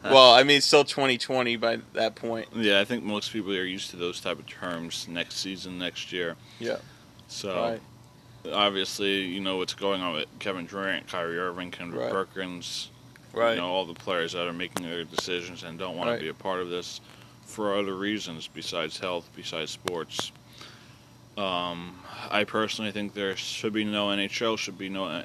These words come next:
Speaker 2: N B A because of everything that's going on regarding the pandemic. Next season will be delayed, and I don't want that. I want it to be, I ju-, I want it to be on time.
Speaker 1: Exactly.
Speaker 2: And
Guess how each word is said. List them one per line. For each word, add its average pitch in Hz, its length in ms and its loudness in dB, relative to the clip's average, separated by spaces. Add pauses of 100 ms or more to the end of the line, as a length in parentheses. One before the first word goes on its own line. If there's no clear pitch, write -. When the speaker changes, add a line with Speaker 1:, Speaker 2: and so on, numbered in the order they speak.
Speaker 2:
N 98 120 -8
B 92 220 -4
A 95 220 0 (680)
because 98 280 -10
of 90 120 -6
everything 90 360 -8
that's 85 220 -8
going 85 320 -8
on 120 380 -4 (240)
regarding 98 500 -2
the 87 80 -8
pandemic. 107 640 -4
Next 95 300 -6
season 101 320 -4
will 98 100 -6
be 104 160 -4
delayed, 98 580 0 (760)
and 87 580 -8 (220)
I 95 120 -2
don't 98 200 -4
want 104 300 -4
that. 73 200 -10
I 95 80 -6
want 101 240 -2
it - 60 -18
to - 40 -20
be, 90 140 -12 (100)
I 95 140 -2
ju-, 98 240 -8
I 101 60 -2
want 107 240 -4
it - 40 -20
to - 60 -20
be 107 80 -4
on 104 300 -4
time. 95 380 -4 (460)
Speaker 1:
Exactly. 120 640 4 (140)
Speaker 2:
And 90 800 -2